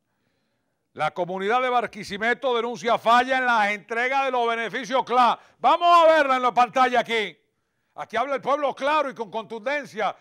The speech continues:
y con potencia en el Solidario de la Televisión. Buenos días, Solidario.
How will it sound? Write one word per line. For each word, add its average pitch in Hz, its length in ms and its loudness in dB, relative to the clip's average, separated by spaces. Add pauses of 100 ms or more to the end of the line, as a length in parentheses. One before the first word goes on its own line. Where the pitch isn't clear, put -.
(180)
y 202 140 -8
con 214 280 -4
potencia 202 840 -4 (500)
en 165 220 -12
el 190 100 -10
Solidario 233 540 -8
de 226 60 -4
la 214 120 -2
Televisión. 208 840 -4 (760)
Buenos 269 680 0
días, 294 340 0
Solidario. 233 1000 0